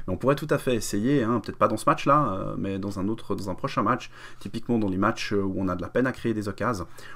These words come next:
on pourrait tout à fait essayer de dire à nos joueurs, euh, de, euh,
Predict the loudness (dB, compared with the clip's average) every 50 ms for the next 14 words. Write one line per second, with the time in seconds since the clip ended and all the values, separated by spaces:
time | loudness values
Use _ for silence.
0 | -10 -10 -10 -4 -4 -4 -4 -2 -6 -2 -2 -2 0 2 2 2 2 2 0 -2
1 | -2 0 2 2 2 2 2 0 -4 -4 -4 -4 -4 -2 -2 -2 -2 -2 -4 -4
2 | -4 -2 -2 -2 -2 -4 -4 -2 -2 0 0 0 -2 -2 -4 -2 2 4 4 4
3 | 4 0 0 -2 -2 -2 -4 -4 -6 -8 -8 -8 -8 -8 -8 -8 -8 -8 -10 -10